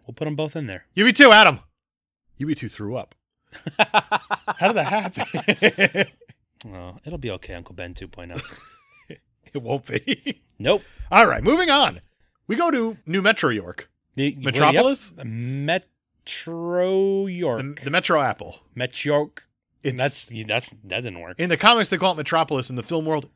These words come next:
Speaker 2: it's New York.
Speaker 1: It definitely is.
Speaker 2: Still, it's still New York.
Speaker 1: This one is even more New York than it was in the last movie.
Speaker 2: Somehow.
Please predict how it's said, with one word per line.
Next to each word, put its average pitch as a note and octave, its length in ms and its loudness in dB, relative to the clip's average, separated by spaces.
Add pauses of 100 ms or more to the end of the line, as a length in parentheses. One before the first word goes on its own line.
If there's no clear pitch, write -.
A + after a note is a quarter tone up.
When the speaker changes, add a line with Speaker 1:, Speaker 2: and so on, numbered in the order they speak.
Speaker 2:
it's C3 200 -8
New B2+ 160 -6
York. G#2+ 480 -6
Speaker 1:
It D3 140 -14
definitely F3+ 380 -6
is. B2 200 -6
Speaker 2:
Still, A#2 600 -2
it's B2+ 180 -10
still E3 240 -2
New D3+ 120 -2
York. A2+ 260 -6
Speaker 1:
This D#3+ 260 -2
one A3 160 2
is D3 180 -2
even C3+ 240 -4
more D#3 220 0
New C#3+ 120 -2
York A#2+ 280 -4
than A2+ 140 -4
it G#2+ 80 -8
was G#2+ 240 -6
in G#2 60 -10
the G2+ 60 -10
last E3 300 0
movie. F2+ 240 -12
Speaker 2:
Somehow. E2+ 440 -10